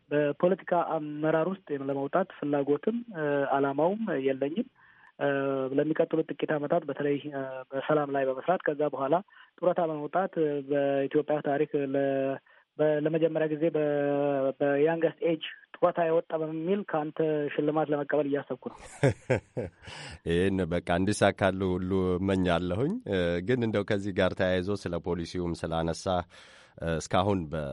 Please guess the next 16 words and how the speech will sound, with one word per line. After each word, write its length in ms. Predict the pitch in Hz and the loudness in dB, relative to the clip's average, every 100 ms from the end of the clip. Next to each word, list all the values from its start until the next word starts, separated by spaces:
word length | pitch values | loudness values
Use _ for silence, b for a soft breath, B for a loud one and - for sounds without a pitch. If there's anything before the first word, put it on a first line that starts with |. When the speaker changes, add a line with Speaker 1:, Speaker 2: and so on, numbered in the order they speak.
| 58 | -4
Speaker 2:
ባለፉት 500 | 82 82 82 92 - - - | -4 -2 -4 -6 -14 -18 -14
ከሶስት 480 | 67 55 - 82 92 | -12 -8 -6 -4 -2
ወር 160 | 78 67 65 67 | -4 -6 -16 -8
በላይ 320 | 73 82 78 76 | -4 -2 -2 -4
ባሉት 400 | 71 76 78 - | -4 -4 -6 -8
ጊዜ 140 | 82 95 | -4 -4
ውስጥ 160 | 117 | -2
በርካታ 440 | 87 110 101 - 80 | -4 0 -2 -2 -4
ነገሮች 440 | 78 71 73 73 - | -4 -8 -10 -10 -10
የአካባቢ 600 | 73 - 82 80 78 78 | -10 -6 -4 -4 -4 -8
ሰላም 400 | 80 76 78 76 | -8 -6 -8 -8
ጸጥታን 500 | 78 - - 78 76 | -10 -12 -8 -6 -6
በተመለከተ፣ 540 | 76 78 73 73 80 | -8 -8 -8 -12 -12
የኤርትራን 460 | 80 76 - 78 78 | -10 -10 -8 -8 -8
ጉዳይ 280 | 78 73 76 | -10 -8 -8
በተመለከተ፣ 640 | 76 78 76 76 - 82 | -10 -10 -10 -12 -12 -10